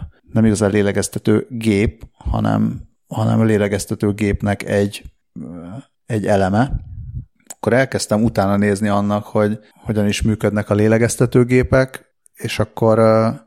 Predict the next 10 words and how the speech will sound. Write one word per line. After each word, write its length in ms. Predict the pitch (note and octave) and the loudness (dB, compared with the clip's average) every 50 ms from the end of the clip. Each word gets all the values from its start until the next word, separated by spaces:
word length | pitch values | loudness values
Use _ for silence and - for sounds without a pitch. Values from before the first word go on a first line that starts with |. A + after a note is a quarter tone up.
| _ _ _ | _ _ _
és 160 | - A2+ - | -6 -6 -6
akkor 200 | - - - A2 | -4 -2 0 2
rettenetesen 960 | A2 A2 G#2 - - G#2+ G2+ G2 - G#2 - - A2 G#2 G#2 G#2 G#2 G2 - - _ _ _ _ | 2 2 0 0 -2 -2 -2 -2 -2 -4 -2 0 0 0 0 0 -2 -4 -8 -12 _ _ _ _
elszomorodtam, 840 | - G#2+ G#2 G2+ - - A#2 G#2+ A2 G#2+ G#2 F#2+ - - A2+ G#2+ G#2 | -4 -2 -2 -2 0 0 0 0 2 0 0 -2 -2 -2 -2 -2 0
hogy 200 | G#2+ A2 A2 G#2+ | 0 0 0 0
egy 320 | A#2 - - - - - _ _ - - - - - - | -2 -6 -12 -18 -20 -20 _ _ -20 -20 -20 -20 -12 -6
szót 400 | - - - - G#2+ G2+ - - | -2 0 0 0 0 -2 -4 -4
nem 120 | G2 G2 | -2 0
értek 340 | G2+ G2+ F#2+ - - G2+ - | 0 0 0 -2 -4 -2 0
ebből. 400 | G#2 G#2 G#2 G#2+ A#2 A#2 B2+ B2 | 0 0 2 2 2 2 2 0